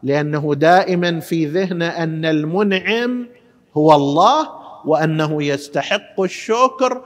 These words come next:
وأن عليه أن يعمل في هذه النعم بما يتناسب مع شكر الله. فهذا عاقل. لمعاقل منه؟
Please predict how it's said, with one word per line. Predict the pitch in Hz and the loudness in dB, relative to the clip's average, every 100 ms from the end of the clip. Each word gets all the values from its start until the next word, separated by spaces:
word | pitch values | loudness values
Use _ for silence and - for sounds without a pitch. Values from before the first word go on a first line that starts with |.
| - _ - | -20 _ -2
وأن | 160 214 226 175 | 0 2 0 0
عليه | 151 156 196 233 185 185 | 0 0 2 2 2 0
أن | 180 165 165 | 0 -4 -2
يعمل | 233 277 220 190 151 143 | -4 -4 -4 -2 0 0
في | 165 147 | -2 -2
هذه | 151 147 139 135 143 | 0 0 -2 -6 -6
النعم | 143 175 214 226 240 262 - _ _ 147 | -4 -4 -2 -2 -4 -8 -12 _ _ -2
بما | 165 160 147 | -2 0 0
يتناسب | 139 127 131 127 151 156 151 139 | 0 -2 -4 -4 -6 -4 -6 -4
مع | 120 113 104 | -6 -10 -12
شكر | 101 110 - 92 | -10 -12 -12 -16
الله. | 85 87 90 127 _ _ _ _ _ _ _ _ _ _ _ _ - _ - _ _ _ _ _ | -14 -14 -16 -18 _ _ _ _ _ _ _ _ _ _ _ _ -20 _ -20 _ _ _ _ _
فهذا | - 123 127 135 120 | -4 0 4 4 4
عاقل. | 107 117 101 - 90 - - _ _ _ _ _ 127 | 2 2 0 -8 -12 -14 -20 _ _ _ _ _ -2
لمعاقل | 143 156 170 156 180 180 - 180 | 2 2 2 4 4 2 2 0
منه؟ | 170 175 196 | 0 -2 -2